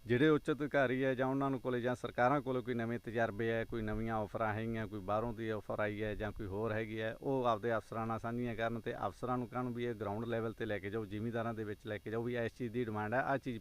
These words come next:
ਪੈਦਾ ਕੀਤੀ ਜਾਵੇ। ਨਾ ਕਿ ਜਿਹੜੀ ਤੁਸੀਂ ਪੈਦਾ ਕਰੀ ਜਾਂਦੇ ਹੋ ਉਹਦੀ ਡਿਮਾਂਡ ਹੈ ਨਹੀਂ ਤੇ ਸਰਕਾਰਾਂ ਉਹ ਖਰੀਦਦੀਆਂ ਨਹੀਂ, ਮੁੜ ਕੇ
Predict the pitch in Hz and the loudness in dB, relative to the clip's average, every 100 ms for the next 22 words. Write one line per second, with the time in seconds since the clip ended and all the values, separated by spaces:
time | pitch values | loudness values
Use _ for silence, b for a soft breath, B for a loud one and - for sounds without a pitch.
0 | - 110 113 90 92 104 107 123 135 B | -2 -2 -2 -4 -8 -4 -2 -2 -2 B
1 | B B B B 123 117 131 151 175 156 | B B B B 0 6 6 6 4 4
2 | 156 170 139 120 151 147 139 143 131 131 | 4 4 2 0 2 4 6 6 4 2
3 | 131 135 139 139 147 123 110 120 139 135 | 2 4 4 4 2 2 2 2 2 2
4 | 135 127 - - - 120 131 - 117 135 | 0 -2 -8 -16 -6 -4 -4 4 4 6
5 | 143 139 135 139 131 120 104 117 123 131 | 4 4 0 0 -2 -2 -2 -2 0 0
6 | 139 135 123 - 127 123 | 2 2 0 0 -2 -2